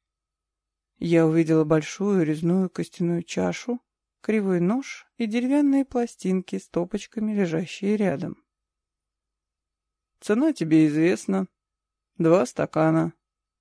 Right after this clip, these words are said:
Но для Ламии это серьезная потеря. Стоят ли твои вопросы того? Учти, я могу ответить только на те из них, что связаны с тобой лично.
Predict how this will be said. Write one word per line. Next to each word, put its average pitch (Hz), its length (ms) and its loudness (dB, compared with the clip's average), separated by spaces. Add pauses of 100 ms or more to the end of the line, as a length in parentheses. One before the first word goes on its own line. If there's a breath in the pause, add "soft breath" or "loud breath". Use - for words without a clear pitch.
(580)
Но 196 380 2
для 175 300 0
Ламии 170 580 2
это 170 320 -4
серьезная 190 640 -2
потеря. 160 680 0 (520)
Стоят 320 500 -4
ли 254 140 -2
твои 196 280 0
вопросы 170 560 0
того? 202 420 0 (1120)
Учти, 190 480 -2 (640)
я 175 240 2
могу 160 280 4
ответить 165 480 0
только 175 320 -4
на 175 160 0
те 160 320 0
из 160 100 -4
них, 202 320 -4
что - 240 -6
связаны 165 540 0
с - 100 -14
тобой 156 320 -2
лично. 175 540 -4